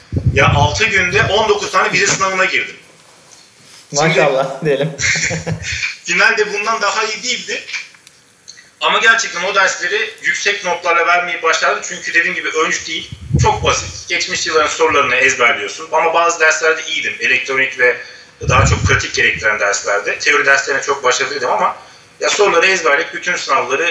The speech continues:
Speaker 1: geçtim. Bunu bir başarı olarak görmüyorum. Aslında şunu diyorum, üniversite bitirmenin bir kıymeti olmadığını burada ben öne çıkarıyorum. Çünkü üniversite bitirmek çok kolay bir şey. Hani şu demiyorum, bir otlu, bir ütü daha farklı olabilir ama ya ben Kırıkkale Üniversitesi'nden mezunum. Ben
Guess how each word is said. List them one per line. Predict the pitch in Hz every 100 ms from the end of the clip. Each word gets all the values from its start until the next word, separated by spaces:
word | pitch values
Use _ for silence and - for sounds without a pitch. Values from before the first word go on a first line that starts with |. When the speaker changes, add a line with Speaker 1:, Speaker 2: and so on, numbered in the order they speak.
| 127
Speaker 1:
geçtim. | - - 139 143
Bunu | 147 -
bir | 139
başarı | 139 160 156
olarak | 143 139 -
görmüyorum. | 160 139 - -
Aslında | 143 - 165 156 - - - -
şunu | - 180
diyorum, | 165 208 -
üniversite | - 175 185 - -
bitirmenin | - - - 165 - - - - - -
bir | -
kıymeti | 180 180 - 175
olmadığını | 165 170 151 120 107 131 131 -
burada | 113 113 113
ben | 110 113 -
öne | 120 113
çıkarıyorum. | - 160 185
Çünkü | - - -
üniversite | - 185 - 370 359
bitirmek | - 185 180 - - - -
çok | - -
kolay | - - 139
bir | 135
şey. | - - - - - - -
Hani | 165 185
şu | - 180
demiyorum, | - - 135
bir | - -
otlu, | 160 - -
bir | - - 165
ütü | - 180 - -
daha | 151 165
farklı | 170 - 170
olabilir | 160 165 127
ama | - - - - - -
ya | 120
ben | 156 -
Kırıkkale | 180 202 180
Üniversitesi'nden | - - 180 175
mezunum. | 143 - 165 170
Ben | 165